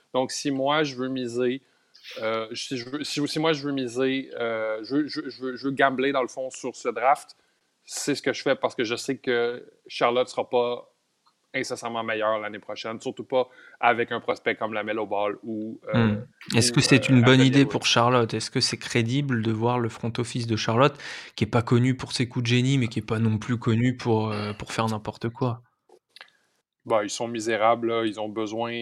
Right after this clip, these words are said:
Speaker 1: de, de, ils ont besoin de mettre des gens dans les sièges, ils ont besoin de mettre des gens devant la télé.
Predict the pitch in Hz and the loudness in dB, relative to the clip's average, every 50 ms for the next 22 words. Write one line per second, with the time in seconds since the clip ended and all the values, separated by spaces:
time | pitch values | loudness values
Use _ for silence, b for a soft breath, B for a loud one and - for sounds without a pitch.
0 | 117 113 113 110 110 107 104 101 104 - 127 120 127 131 131 131 139 131 156 165 | -6 -6 -4 -2 0 0 -2 -2 -6 -8 -8 -4 -2 -2 -2 -2 -2 -2 0 0
1 | 165 160 147 139 143 131 135 127 127 117 107 110 120 120 120 120 123 - _ _ | 0 0 0 0 -2 -2 0 0 0 0 0 -2 -6 -8 -8 -8 -10 -14 _ _
2 | _ _ _ _ _ _ 131 123 120 123 110 - - 123 113 113 117 117 107 101 | _ _ _ _ _ _ -4 -2 0 0 -2 0 0 2 2 4 2 0 -2 -4
3 | 117 113 110 117 117 - 123 123 127 123 117 120 117 117 117 110 104 113 113 110 | -8 -8 -6 -6 -6 -6 -6 -6 -6 -4 -4 -6 -4 -4 -4 -6 -6 -6 -8 -8
4 | 110 110 107 110 107 110 110 110 107 107 - 110 104 104 107 107 110 113 - | -8 -6 -6 -4 -4 -4 -4 -4 -4 -6 -6 -6 -6 -4 -4 -4 -4 -4 -6